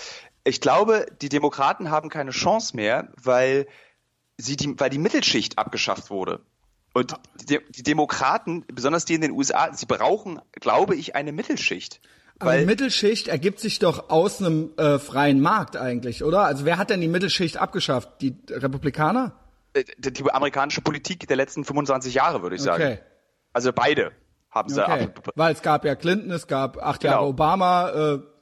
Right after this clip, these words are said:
Speaker 2: es war ja alles,
Speaker 1: Bush.
Speaker 2: ne?
Speaker 1: Genau,
Speaker 2: Ja,
Speaker 1: wir, also
Speaker 2: genau.
Speaker 1: beide haben, haben sich nicht darum gekümmert, weil, ähm, du hast halt die Rednecks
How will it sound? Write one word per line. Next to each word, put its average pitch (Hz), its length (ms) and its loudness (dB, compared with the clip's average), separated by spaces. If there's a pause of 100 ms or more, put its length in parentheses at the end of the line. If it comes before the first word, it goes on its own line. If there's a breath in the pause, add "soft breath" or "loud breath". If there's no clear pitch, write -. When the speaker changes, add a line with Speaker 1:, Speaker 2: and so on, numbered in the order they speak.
(160)
Speaker 2:
es 139 160 -10
war 156 100 2
ja 156 140 4
alles, 151 180 -2
Speaker 1:
Bush. 175 200 4
Speaker 2:
ne? 214 220 -2 (320)
Speaker 1:
Genau, 110 260 2
Speaker 2:
Ja, 165 160 4
Speaker 1:
wir, 160 60 0
also - 120 2
Speaker 2:
genau. 123 100 0
Speaker 1:
beide 160 220 4
haben, 143 200 -2
haben 139 160 -2
sich 135 180 -14
nicht 147 160 -8
darum 151 180 0
gekümmert, 156 340 -8
weil, 127 460 2
ähm, 123 360 -4 (260 soft breath)
du 120 100 -2
hast 175 200 0
halt 196 200 0
die 165 60 -6
Rednecks 254 580 0